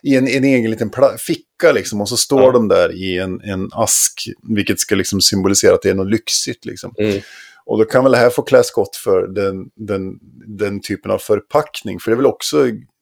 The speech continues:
Speaker 1: jävligt gubbigt och tantigt
Speaker 2: Ja.
Speaker 1: att ha. Det är liksom, själva asken ska vara ett serveringskärl, så att
Speaker 2: Ja, just
Speaker 1: säga.
Speaker 2: det.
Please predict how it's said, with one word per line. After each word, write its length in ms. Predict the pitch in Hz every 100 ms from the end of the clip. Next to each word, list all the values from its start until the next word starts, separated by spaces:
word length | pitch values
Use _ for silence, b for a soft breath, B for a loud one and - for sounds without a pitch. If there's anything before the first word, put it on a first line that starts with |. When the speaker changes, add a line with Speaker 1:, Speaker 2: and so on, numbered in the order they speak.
| _ -
Speaker 1:
jävligt 360 | 113 107 120
gubbigt 640 | 107 110 85 82 - - -
och 100 | -
tantigt 560 | 101 95 - 85 - - b b
Speaker 2:
Ja. 240 | 95 95 -
Speaker 1:
att 80 |
ha. 260 | - 92 90 B B B 107 101
Det 80 | 104
är 60 |
liksom, 280 | 101 - 107 - - -
själva 240 | 117 104
asken 580 | - 127 - - 117 104
ska 320 | - 113 101 - b b b
vara 420 | 107 104 104 110
ett 100 | 92
serveringskärl, 1500 | - - 92 92 98 90 85 82 - - 131 113 - 76 71 - _ _ _ _
så 140 | -
att 120 | 95 120
Speaker 2:
Ja, 40 |
just 160 | 123 180
Speaker 1:
säga. 220 | - 143 -
Speaker 2:
det. 100 | 151